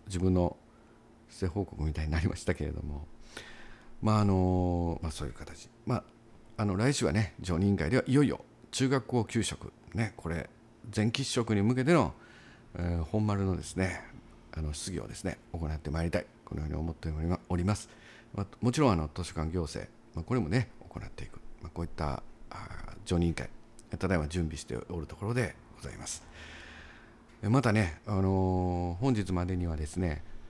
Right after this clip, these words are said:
九月十七日なんですけれども、あ、十二日か。九月十二日、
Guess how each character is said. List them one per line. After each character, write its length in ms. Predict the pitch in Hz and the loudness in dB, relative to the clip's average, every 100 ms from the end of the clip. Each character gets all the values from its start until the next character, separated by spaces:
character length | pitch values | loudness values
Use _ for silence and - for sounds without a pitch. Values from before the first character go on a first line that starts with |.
| - | -12
九 120 | - | -2
月 260 | 175 165 98 | 2 2 0
十 220 | 87 143 | 2 4
七 220 | 151 147 | 4 4
日 280 | 143 131 - | 4 2 -2
な 80 | 67 | -4
ん 80 | 98 | -4
で 100 | - | -8
す 120 | - | -10
け 100 | 53 | -8
れ 80 | 50 | -8
ど 100 | 50 | -8
も、 340 | 90 107 76 - - - - | -2 0 -2 -6 -20 -18 -6
あ、 100 | 98 | -2
十 240 | 110 160 | 2 4
二 200 | 165 156 | 6 6
日 180 | 95 - | 4 0
か。 140 | - - - - | -10 -14 -20 -18
九 140 | - 151 | -6 0
月 220 | 123 95 | 0 0
十 220 | 90 131 | -2 0
二 120 | 147 | 4
日、 280 | 135 87 - | 4 2 -6